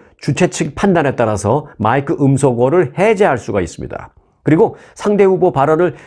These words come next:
지속해서 방해할 경우에는 사회자가 또 경고를 줄 수도 있습니다. 마이크가 꺼져 있어도 계속 떠들면서 막 하면은 시청자 귀에는 뭐 잘 안 들릴 수도 있지만 현장에서는 이제 서로 토론하는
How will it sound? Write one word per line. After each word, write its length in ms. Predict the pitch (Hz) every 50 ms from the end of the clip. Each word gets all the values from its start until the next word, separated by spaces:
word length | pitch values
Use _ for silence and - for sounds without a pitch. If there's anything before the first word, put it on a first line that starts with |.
| - _
지속해서 680 | - - 156 170 233 233 233 220 - 208 185 190 180
방해할 540 | - 117 120 127 135 151 147 127 123 123 123
경우에는 500 | - 120 107 110 113 117 113 104 131 143 139 - - -
사회자가 480 | - - - 143 147 151 151 170 170 180 -
또 140 | 220 208 208 - - _ -
경고를 640 | - 107 107 117 123 120 113 151 196 247 233 - - _ _
줄 120 | - 135
수도 180 | - - - 113
있습니다. 400 | 98 - - 101 92 - 76 82 - - - - -
마이크가 480 | - 113 120 143 165 160 175 185 185 -
꺼져 320 | - 208 220 220 220 208
있어도 440 | 180 135 - 127 120 165 196 170 -
계속 640 | - 208 214 262 285 285 302 302 285 - 254 202
떠들면서 460 | - 214 202 180 208 190 196 160 196
막 260 | 185 156 139 135 - -
하면은 440 | 143 143 139 151 139 123 135 139 139 - - - - -
시청자 540 | - - 226 202 - 220 226 208 190 196 190 190 196 - - -
귀에는 520 | - 151 160 165 175 196 196 190 156 - 160
뭐 120 | 170 175
잘 180 | - 160 170 175
안 160 | 139 135 135
들릴 180 | 143 160 151 139
수도 180 | - - 160
있지만 420 | 131 - - 127 123 113 117 139 139 - - - -
현장에서는 720 | - - 175 185 175 190 185 185 175 175 185 190 196 190 165
이제 220 | 147 175 175 - - - -
서로 280 | _ - 180 175 175 170
토론하는 640 | - - 202 202 190 175 175 170 170 165 156 143 -